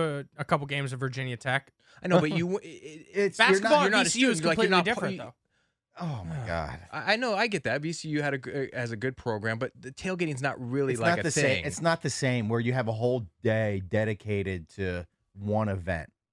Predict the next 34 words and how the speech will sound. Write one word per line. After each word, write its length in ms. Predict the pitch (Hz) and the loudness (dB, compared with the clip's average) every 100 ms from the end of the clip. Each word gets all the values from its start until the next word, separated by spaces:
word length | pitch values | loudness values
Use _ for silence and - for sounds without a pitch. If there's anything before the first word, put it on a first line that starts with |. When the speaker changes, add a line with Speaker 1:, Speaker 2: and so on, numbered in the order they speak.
| _ _ | _ _
Speaker 1:
Yeah, 140 | 170 165 | 0 2
Speaker 2:
And 80 | 175 | 4
Speaker 1:
I 60 | |
Speaker 2:
lo-, 60 | 262 | 4
Speaker 1:
got 100 | 240 | 4
Speaker 2:
a 20 | |
lot 20 | 233 | 4
Speaker 1:
that 80 | 226 | 4
Speaker 2:
of 20 | 233 | 4
people 140 | 190 | 2
do. 60 | 139 | 2
A 40 | |
Speaker 1:
experience 180 | 208 104 | 2 4
Speaker 2:
lot 100 | 170 | 2
of 40 | 180 | 2
Speaker 1:
from 40 | |
Speaker 2:
people 100 | 180 | 2
Speaker 1:
being 100 | 175 | 2
Speaker 2:
in 20 | |
Speaker 1:
a 20 | 156 | 2
Speaker 2:
this 120 | 156 | 2
area. 140 | 151 | 0
Speaker 1:
season 160 | 120 160 | 0 0
ticket 260 | 165 147 | -2 0
holder 380 | 147 139 127 123 | 0 0 0 -2
to 160 | 113 131 | -4 -10
the 60 | 117 - - | -14 -12 -2
football 320 | 156 131 123 | 0 2 -2
team 380 | 110 127 113 110 | -2 -4 -4 -4
and 240 | 107 104 - _ - | -8 -10 -16 _ -4
going 240 | 139 131 | -4 -2
with 140 | 120 110 | -6 -6
my 200 | 120 110 | -4 -6
dad 300 | 104 - | -8 -12